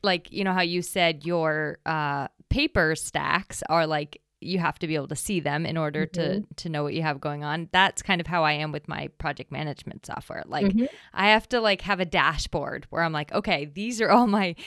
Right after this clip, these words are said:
Speaker 1: these are all the compartments of my life, and I have to
Speaker 2: Right.
Speaker 1: be able to remember what the compartments are, or else I'll forget one of them, and it could be bad." <laughs>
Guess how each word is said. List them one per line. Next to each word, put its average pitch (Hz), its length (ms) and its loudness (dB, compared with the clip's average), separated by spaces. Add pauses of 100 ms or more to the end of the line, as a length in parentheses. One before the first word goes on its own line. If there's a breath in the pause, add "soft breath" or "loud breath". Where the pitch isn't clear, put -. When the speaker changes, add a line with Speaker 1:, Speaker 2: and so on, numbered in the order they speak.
(120)
Speaker 1:
these 349 200 2
are 381 40 4
all 330 80 4
the 285 100 0
compartments 208 600 0
of 165 120 -8
my 165 120 -2
life, 151 400 -2
and 226 120 0
I 214 80 0
have 202 260 4
to 147 60 0
Speaker 2:
Right. 170 40 -6
Speaker 1:
be 196 80 0
able 185 140 -4
to 196 100 0
remember 269 480 6
what 214 180 4
the 220 60 -2
compartments 208 580 0
are, 180 300 0
or 185 40 0
else 185 200 0
I'll 196 120 2
forget 185 360 -4
one 156 140 -6
of 151 120 -4
them, 160 240 -4
and 175 160 -4
it 156 160 -10
could 185 160 -4
be 180 140 -2
bad." - 180 -4
<laughs> - 160 4